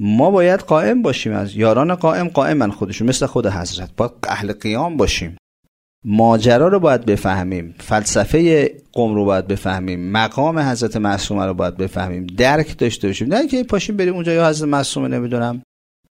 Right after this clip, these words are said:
قربونت برم، زن می‌خوام، شوهر می‌خوام، نمی‌دونم، مشکل مالی دارم،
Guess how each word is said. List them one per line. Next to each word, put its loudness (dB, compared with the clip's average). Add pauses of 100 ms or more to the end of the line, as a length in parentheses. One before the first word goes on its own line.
(340)
قربونت 4
برم، 4
زن 2
می‌خوام، 0
شوهر 2
می‌خوام، -2
نمی‌دونم، -2
مشکل -2
مالی 2
دارم، 2